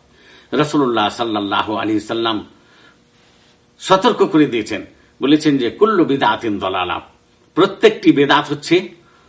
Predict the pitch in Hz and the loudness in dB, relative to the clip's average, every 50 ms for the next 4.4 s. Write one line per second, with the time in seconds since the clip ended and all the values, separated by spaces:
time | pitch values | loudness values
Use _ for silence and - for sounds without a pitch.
0 | _ _ _ _ _ _ _ _ 123 131 135 117 110 98 87 95 156 202 196 - | _ _ _ _ _ _ _ _ 0 0 0 0 -2 -8 -4 0 0 0 0 0
1 | - 165 151 135 123 120 - - 123 120 113 113 - - - _ _ _ _ _ | 0 2 2 2 0 -4 -8 -6 -6 -6 -6 -6 -8 -14 -20 _ _ _ _ _
2 | - 143 151 151 175 160 165 156 123 104 - - - _ _ _ _ _ - - | -2 0 4 4 6 6 6 6 4 2 -2 -8 -14 _ _ _ _ _ -4 -2
3 | - 156 - 170 151 127 117 113 104 - - 131 135 127 120 - 147 160 165 139 | 0 0 2 2 0 0 0 -2 -6 -6 -6 -6 -6 -6 -4 0 2 2 2 2
4 | 131 151 202 196 - 220 - | 0 -2 -2 -2 -2 -2 -4